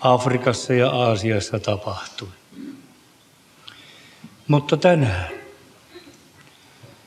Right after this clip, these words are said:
tämä maailman sairaus, se tulee hyvin lähelle meitä silmin nähtäväksi ja korvin kuultavaksi. Se, että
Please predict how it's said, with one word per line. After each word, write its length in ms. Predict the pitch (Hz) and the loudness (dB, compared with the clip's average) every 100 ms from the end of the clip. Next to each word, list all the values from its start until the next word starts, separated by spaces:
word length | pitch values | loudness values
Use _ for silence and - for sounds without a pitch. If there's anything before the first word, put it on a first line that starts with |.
| - - - - | -20 -20 -14 2
tämä 340 | 151 160 160 165 | 4 6 4 4
maailman 600 | 180 190 156 135 131 120 | 6 6 6 6 4 2
sairaus, 760 | - 131 123 120 117 - - - - _ - - - _ _ | 4 4 4 4 2 -2 -12 -20 -20 _ -20 -20 -20 _ _
se 200 | - 139 | 0 2
tulee 720 | - 127 127 113 107 - - - | 4 6 6 6 2 -4 -6 4
hyvin 380 | 170 147 127 131 | 4 6 4 4
lähelle 440 | 147 139 117 113 | 2 2 2 2
meitä 460 | 113 117 113 113 98 - - - - - - - - _ _ _ _ | 4 4 4 2 -2 -4 -18 -20 -20 -20 -20 -20 -20 _ _ _ _
silmin 640 | - 139 139 143 143 143 | 2 6 6 8 6 6
nähtäväksi 800 | 143 139 - 139 127 127 - 131 | 4 4 2 2 2 2 0 2
ja 100 | 127 | 2
korvin 480 | 123 123 113 120 127 | 4 4 6 4 4
kuultavaksi. 1000 | - 107 95 85 92 - - - - - - _ _ _ _ - - _ _ - _ _ _ - - - - - - - - _ _ - - - - - - | 2 -2 -2 -6 -12 -14 -18 -12 -12 -14 -20 _ _ _ _ -20 -20 _ _ -20 _ _ _ -20 -20 -20 -20 -20 -20 -20 -20 _ _ -20 -20 -20 -20 -20 -6
Se, 300 | - 143 143 | 4 6 6
että 300 | - 139 | 4 2